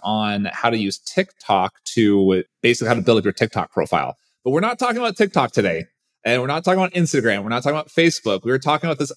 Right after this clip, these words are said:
other weird, super niche, sort of a social media, I guess, platform called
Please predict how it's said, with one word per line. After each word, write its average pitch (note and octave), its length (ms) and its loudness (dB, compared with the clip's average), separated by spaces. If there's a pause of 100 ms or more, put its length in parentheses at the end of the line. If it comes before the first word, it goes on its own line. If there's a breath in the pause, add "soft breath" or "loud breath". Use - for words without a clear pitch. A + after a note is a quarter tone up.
other A3 460 0 (260 soft breath)
weird, F3+ 560 2
super E3+ 400 2
niche, - 540 -2 (320)
sort A#4+ 260 0
of D#4+ 80 -4
a D#3+ 80 4
social B2 340 2
media, A2+ 300 0
I G#2+ 120 -2
guess, A2+ 280 -2
platform C3 640 -2
called A#2+ 260 0